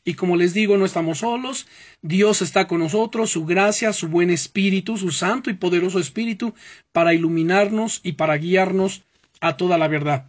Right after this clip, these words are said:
Oremos. Padre, te damos muchas gracias en el nombre poderoso del Señor Jesucristo. Gracias por esta enseñanza, porque simplemente ha venido a reforzar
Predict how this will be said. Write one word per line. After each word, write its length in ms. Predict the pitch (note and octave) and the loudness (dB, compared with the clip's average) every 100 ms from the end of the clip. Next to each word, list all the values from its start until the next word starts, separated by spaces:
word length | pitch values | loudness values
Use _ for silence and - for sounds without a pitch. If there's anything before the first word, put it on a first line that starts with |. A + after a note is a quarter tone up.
| _ - - | _ -16 -2
Oremos. 600 | G3 F3+ C#3 C3 - _ _ _ _ _ - - _ _ _ _ _ | 2 4 2 -4 -10 _ _ _ _ _ -20 -20 _ _ _ _ _
Padre, 360 | A3+ C4 C4+ B3+ | 0 2 0 0
te 100 | G3 | 2
damos 220 | G3+ G3+ | 4 4
muchas 340 | G3 G3 E3+ | 2 2 0
gracias 460 | D#3+ F#3 G3 G#3 F#3+ | 2 2 4 2 2
en 100 | E3 | 2
el 100 | D#3+ | 2
nombre 220 | F3+ F3+ | 2 0
poderoso 460 | D#3+ E3 E3 F3 F3 | 0 2 2 2 0
del 140 | D#3 | 0
Señor 260 | E3 E3+ E3 | 0 0 2
Jesucristo. 800 | E3+ D#3 F3 G3+ G#3 A3+ A3+ G#3+ _ _ _ _ _ _ - | 0 0 0 0 0 0 -2 -4 _ _ _ _ _ _ -18
Gracias 540 | D#3 F3 F#3+ F#3 F#3+ | -4 2 2 2 -2
por 220 | - D#3+ F3 | -2 0 0
esta 300 | A#3+ - A#3 | 0 -2 -2
enseñanza, 920 | G#3+ G3+ F3+ F#3+ F3 E3+ E3 G#3+ - _ _ _ _ _ _ _ _ _ _ - | 0 2 4 4 4 2 2 -2 -2 _ _ _ _ _ _ _ _ _ _ 0
porque 320 | G3+ F#3 G#3 | 0 2 0
simplemente 800 | C#4 B3+ B3 B3 B3 B3 A3+ A3+ | 2 0 0 0 2 2 2 2
ha 80 | G3 | 2
venido 300 | G3+ G#3 G#3+ | 2 2 2
a 20 | |
reforzar 920 | F#3+ F3 E3+ D#3+ - F#3+ G3+ G#3 F#3+ | 2 0 -2 -2 -2 2 4 2 -2